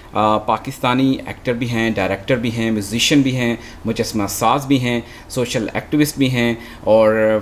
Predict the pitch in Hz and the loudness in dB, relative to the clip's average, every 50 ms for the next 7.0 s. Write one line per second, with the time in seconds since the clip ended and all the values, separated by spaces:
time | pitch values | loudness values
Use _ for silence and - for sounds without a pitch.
0 | - - 120 113 110 98 95 95 101 101 - - 147 139 135 143 127 127 123 127 | -2 -2 -2 -2 -2 -2 -2 -2 -2 0 2 2 2 2 2 2 2 2 2 0
1 | 127 131 120 120 123 113 85 101 98 98 98 - 127 123 131 135 135 - 123 127 | 0 0 0 0 2 2 2 2 2 0 0 0 0 0 0 0 -2 -2 0 0
2 | 123 127 120 123 120 120 113 113 107 107 110 120 131 - - - - - 98 - | 0 0 -2 -2 0 0 0 0 2 2 2 2 0 -2 -8 -8 -4 -4 -2 0
3 | - 120 120 - 120 123 117 - 120 110 - 95 104 110 110 - 143 127 127 123 | 0 0 0 0 0 -2 -2 -2 -4 -6 -4 -4 -4 -2 0 2 2 2 2 2
4 | 127 127 123 120 - - 151 175 175 - 185 165 139 135 127 - 110 110 127 127 | 0 0 -2 -2 -2 0 0 0 0 0 0 0 0 0 0 0 0 0 0 0
5 | - - 139 139 135 135 131 - - 127 113 120 135 139 135 - 117 104 - - | -2 -2 -2 0 0 0 -2 0 -2 0 0 0 0 -2 -2 -4 -6 -4 -4 -4
6 | 135 - - 113 120 139 151 147 143 127 117 107 110 120 139 139 - 127 120 | -6 -2 0 2 2 2 2 2 0 0 2 2 2 4 2 2 0 -2 -4